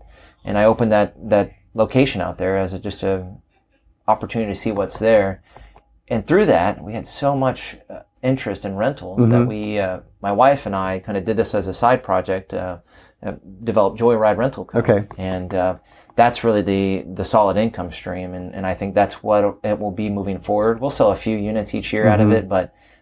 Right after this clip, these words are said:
Speaker 1: I think the rental business and the opportunity that it presents, uh, will be huge.
Speaker 2: Do you think that the new law, um, allowing more U T V use on public roads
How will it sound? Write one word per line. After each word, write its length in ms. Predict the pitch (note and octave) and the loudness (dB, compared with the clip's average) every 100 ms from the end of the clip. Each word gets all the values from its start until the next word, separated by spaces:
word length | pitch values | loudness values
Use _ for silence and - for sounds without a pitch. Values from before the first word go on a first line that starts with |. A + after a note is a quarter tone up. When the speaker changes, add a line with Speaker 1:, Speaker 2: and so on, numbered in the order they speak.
| - | -6
Speaker 1:
I 40 | |
think 140 | A#2 A2 | -2 0
the 80 | |
rental 300 | G2+ G#2 - | 0 0 0
business 500 | G2 G#2+ G2+ G#2+ G2 | 0 2 4 2 0
and 140 | F#2 F#2 | -2 -2
the 100 | F2+ | 2
opportunity 560 | G2 G2+ G2 - G2+ F2+ | 2 2 -4 -2 -2 2
that 180 | F2 | 2
it 260 | F#2 F#2+ - _ | 2 -2 -8 _
presents, 640 | - F2+ G2+ G#2 - - - | -6 0 0 0 -4 -10 -12
uh, 160 | F2 F2+ | -14 -12
will 160 | F#2+ | -10
be 100 | F#2+ | -10
huge. 360 | F2 F#2+ F2 E2 - - - | -6 -6 -6 -10 -20 -16 0
Speaker 2:
Do 60 | |
you 60 | D#3+ | 2
think 140 | E3+ | 6
that 120 | C#3+ | 6
the 80 | C3 | 4
new 240 | B2 B2+ B2+ | 6 6 6
law, 580 | A2 A2 A2+ A#2 A#2 - | 8 8 8 8 6 4
um, 360 | A2 A2 G#2 G2+ | 4 6 6 4
allowing 560 | G#2 G#2 G#2+ G#2+ G#2+ | 6 6 6 4 0
more 240 | G2+ G#2 G#2 | 0 0 2
U 160 | G#2 | 0
T 160 | G#2 A2 | 0 -2
V 180 | G2 G#2 | 2 2
use 380 | F#2+ G2 F#2+ G2 | 2 0 0 0
on 260 | F#2 F#2 | 0 0
public 380 | - G2+ F#2+ F#2+ | -2 -2 0 0
roads 480 | G2 F#2+ G2 F#2 | 2 4 2 -2